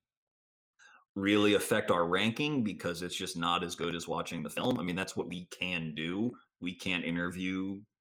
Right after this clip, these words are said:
these players and, you know, we can't personally observe them in three-on-threes or whatever, whatever circumstances that Primo really helped himself.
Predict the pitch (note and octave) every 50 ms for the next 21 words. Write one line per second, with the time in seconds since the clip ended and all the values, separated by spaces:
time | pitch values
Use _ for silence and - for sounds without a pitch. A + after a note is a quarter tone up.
0 | _ _ E2 E2 E2 D#2+ E2 - - - F#2 F#2+ A2 C3 D#3 F3 F#3 F#3 F3+ -
1 | - - - D#2+ D#2+ D#2+ D#2 D#2 D2+ C#2+ D#2+ F2+ E2+ E2 E2 E2 F2 F#2+ F#2 F#2
2 | - G#2 G2+ G2 F#2+ F2+ - - - - _ _ _ _ _ _ _ _ _ _
3 | - - - A#2 A2+ A2+ - - A#2 G#2+ G#2 G#2 G#2 F#2 E2 F2 F2+ F#2 G2+ G#2
4 | G#2+ B2 C3+ C#3 A#2+ F#2 E2 E2+ - - G2 G2 F2+ F2 E2 D#2 E2+ E2+ G#2 B2
5 | A2 F2+ E2 F2 D#2+ D#2 D#2+ F#2+ G#2+ C3+ D3+ C#3 G2 F#2 F#2 F#2+ F#2+ F#2 - -
6 | G2 - G#2 G2 - - G2+ F#2+ - F#2+ E2+ - - - - F#2+ F#2+ F#2 F2 F2
7 | E2+ F2 E2 D#2 D2+ D#2+ E2 E2+ - - C3 C3+ C3+ - E3+ F3 F#3+ F#3+